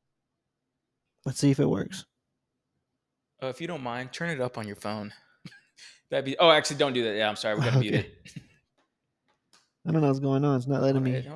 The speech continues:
Speaker 2: hold on, it's coming. It's coming. The, the game, not the, not, nothing else.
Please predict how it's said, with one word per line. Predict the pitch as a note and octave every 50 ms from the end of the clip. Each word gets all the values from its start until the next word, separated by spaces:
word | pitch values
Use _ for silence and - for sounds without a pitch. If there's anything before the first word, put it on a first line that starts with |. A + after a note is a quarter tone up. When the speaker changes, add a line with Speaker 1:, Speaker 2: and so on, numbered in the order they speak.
| F3 F#3
Speaker 2:
hold | F3+ F#3
on, | F3+
it's | F3+ F3+ -
coming. | - F3 F#3 F#3 F3
It's | E3+ E3+ -
coming. | - D#3+ E3+ D#3 C3+ B2+ _ _ _ _ _ _ _ _ _ _ _ _ _ _ _ _ _ _ _ _ _ _ _ _ _ _ _ _ _ _ _ _ _ _ _ _ _ _ _ _ _ _ _ _ _ _ _ F#3+ F3+ - - - - _
The, | - A#2 G#2+ G#2 G2 F#2+ F#2+ G2 A2+ A2+ B2+ C3 - -
the | - G#2+
game, | A#2 G#2+ F#2+ F#2 G2+ G2+
not | G2+ F#2+ -
the, | - - - - - - -
not, | A2 - _ _ -
nothing | - - - - -
else. | - - - - - -